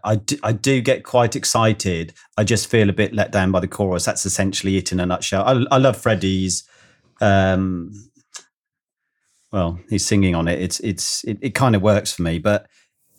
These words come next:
and, and, and I do get excited in the, in the, I do get excited when it comes on, and I do get excited in the, in the verses and the build up to it, and then I just don't. Uh, so yeah, I think six is,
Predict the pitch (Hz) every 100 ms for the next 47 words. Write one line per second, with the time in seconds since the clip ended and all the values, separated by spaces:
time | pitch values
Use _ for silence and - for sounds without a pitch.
0 | _ _ _ _ 123 123 135 131 123 131
1 | 123 143 139 139 104 - 123 120 - 101
2 | 95 104 104 101 101 101 110 127 151 175
3 | 127 131 131 123 110 113 107 107 104 101
4 | 101 131 120 120 95 - 107 101 104 101
5 | 104 104 104 - 101 95 107 104 95 -
6 | 104 92 98 85 127 113 104 - - 107
7 | 104 - - - 113 117 101 123 110 107
8 | 101 - 107 98 92 - - 98 95 98
9 | - 107 95 92 92 _ _ - 107 90
10 | 87 104 143 113 - 113 95 - 101 87
11 | 87 -